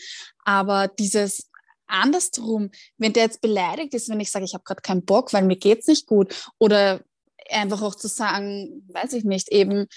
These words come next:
"Das, was du grad gemacht hast, das hat mir nicht gepasst" oder so, oder "Das hat das und das mit mir gemacht", und wenn der dann beleidigt ist, also das ist bis heute noch eine Herausforderung, muss ich ehrlich sagen,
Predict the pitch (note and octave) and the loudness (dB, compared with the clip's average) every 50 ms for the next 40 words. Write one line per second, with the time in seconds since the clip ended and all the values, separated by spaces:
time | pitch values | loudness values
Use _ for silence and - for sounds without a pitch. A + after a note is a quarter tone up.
0 | - - - _ _ _ - A#3 A3 - A3+ G#3+ - - A3 G#3+ - A3+ A3 - | -20 -20 -20 _ _ _ 0 2 2 4 4 2 2 0 -2 -2 -2 -2 -2 -2
1 | - A3+ G#3 G3+ E3+ F3 - - - B3+ - - G#3 - A3+ G3+ - - A3 G#3+ | -4 -4 -2 0 0 -2 -2 -4 -6 -6 -6 -6 -6 -6 -6 -6 -2 -2 0 0
2 | G#3 G3+ G3 - - A3 - - - - G3 - A#3+ - - - - A#3+ A3+ G#3+ | 0 -2 -4 -6 -6 -8 -8 -6 -8 -8 -6 -6 -2 0 -2 0 2 2 2 2
3 | G#3+ G#3 - - G#3 G3+ F#3+ G3 F#3+ G#3 G3 - G#3+ - _ _ _ - - - | 2 0 0 0 -2 -2 -2 -4 -6 -6 -4 -4 -4 -6 _ _ _ -20 -8 -4
4 | - A3 A3 A3+ - B3+ A#3+ A3+ A#3 G#3+ A3+ - - D4 C#4+ - A#3+ A3 - G#3+ | -2 0 0 0 0 -2 -2 -2 -2 -2 -2 -2 -4 -4 -2 -4 -6 -6 -4 -2
5 | G3+ F#3+ F#3 - G#3+ G#3 G3+ G3+ F#3+ - F#3+ F#3+ F#3+ G#3 G3 - G3+ G3 F3+ - | -2 -2 -2 -4 -6 -6 -6 -6 -4 -2 -2 -2 -2 -4 -4 -4 -4 -4 -2 -4
6 | - - C#4 - - G#3+ - - - - - - - - _ - F#3+ G3 G3+ G3+ | -4 -6 -6 -6 -6 -6 -6 -8 -14 -16 -16 -16 -18 -18 _ -4 -2 0 2 2
7 | F#3+ - - G3+ F#3 G3+ C#4+ D#4+ - - B3 - - - G#3 F#3 - - - F#3+ | 2 2 2 2 4 4 2 0 -2 -2 -2 -4 -4 -6 -8 -10 -10 -8 -4 0
8 | F3+ F3 F3+ - _ A3 G#3+ A3+ G#3 G#3 G#3 G3+ G#3 G3 F#3+ F#3 F#3+ - - - | 0 0 0 -2 _ -8 -6 -6 -4 -4 -4 -4 -2 -2 -4 -4 -4 -4 -4 -4
9 | G#3+ G#3 G#3+ G#3+ G#3+ G#3+ G#3 G#3+ G#3+ G#3+ G#3 G3+ G3 G3 G#3 G#3+ - - G#3 G3+ | -4 -6 -4 -4 -6 -4 -4 -4 -6 -4 -4 -4 -4 -4 -6 -8 -10 -8 -6 -6
10 | G3 G3 G3+ A3+ C#4 | -4 -4 -2 -2 -4